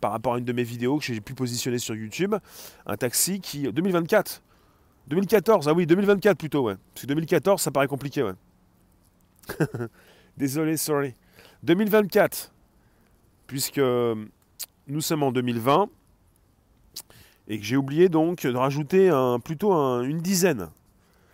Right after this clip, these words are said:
Tu nous dis, Norman, bonjour, vise deux mille trente. Vous a-, vous le, vous le, vous l'aviez compris, c'est plutôt deux mille vingt-quatre, oui. Merci d'être présent sur un podcast, ça s'enregistre, c'est le premier podcast live.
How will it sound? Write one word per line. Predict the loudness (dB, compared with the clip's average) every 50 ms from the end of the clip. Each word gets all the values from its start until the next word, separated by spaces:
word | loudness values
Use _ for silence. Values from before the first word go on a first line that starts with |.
| _ _ _ _
Tu | -10 -4 -4
nous | -2 0
dis, | 2 2
Norman, | 2 4 4 4 2 2
bonjour, | 2 0 -2 0 0 2 2 2
vise | 2 0 -2 0 2
deux | 2
mille | 2 2 -2
trente. | -4 -6 -8 -8 -8 -10 -14 -18 -20 _ _ _ _ _ _ _ _ _ _ _ _ _ _ _ _ _ _ -20 _ _ _ _ _ _ _ _ _
Vous | -2 2 2
a-, | 2 2
vous | 2 -2 -2 0
le, | 2 0
vous | 0 2 2
le, | 2 2
vous | 2 2
l'aviez | 2 2 2 2 0
compris, | 0 -4 -6 -2 -2 -2 -2 0
c'est | -2 -4 -4
plutôt | -4 -6 -2 -2 0
deux | 2 2
mille | 2 2
vingt-quatre, | 2 0 0 0 -2 -2 -4 -4 -8
oui. | -12 -14 -16 _ _ _ _ _ _ _ _ _ _ _ _ _ _ _ _ _ -10 -10 -10 -8 -8
Merci | -6 -4 -4 -2
d'être | -2 -2 -2
présent | -2 -2 -2 -2 -2
sur | -4 -4 -2 -2
un | -2 -2
podcast, | -2 -4 -2 0 0 0 0 0 -2
ça | -4 -4
s'enregistre, | -4 -2 -2 -2 -2 -2 -2 -4 -4 -4 -4 -6 -6
c'est | -6 -6
le | -6
premier | -6 -6 -4 -4 -2
podcast | -2 -4 -4 -2 -2 -4 -4 -4
live. | -4 -2 0 2 2 2 2 0 -2 -4